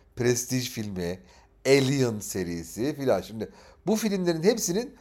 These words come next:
fantastik ve bilim kurgu olmak gibi bir ortak noktaları var ama çok daha başka bir ortak nokta var. Bakın tekrar sayayım filmle. Oblivion,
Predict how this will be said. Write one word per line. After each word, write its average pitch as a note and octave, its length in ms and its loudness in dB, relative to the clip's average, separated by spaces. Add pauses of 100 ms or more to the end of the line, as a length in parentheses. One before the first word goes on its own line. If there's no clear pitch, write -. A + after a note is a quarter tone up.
(260)
fantastik G#3 680 4
ve G3+ 100 0
bilim F#3+ 220 2
kurgu G3+ 300 -2
olmak G3 480 2
gibi F#3 240 -2
bir F#3+ 100 -2
ortak E3+ 460 4
noktaları F#3 400 4
var C#4 120 6
ama G3 200 2 (280)
çok D4+ 320 0
daha B3+ 180 8
başka A#3+ 320 2
bir B3 40 -2
ortak A3 400 4
nokta G3 280 0
var. C#3 160 8
Bakın - 180 -4
tekrar E3+ 320 6
sayayım A#2 320 -4
filmle. G2+ 280 -6
Oblivion, C3+ 720 0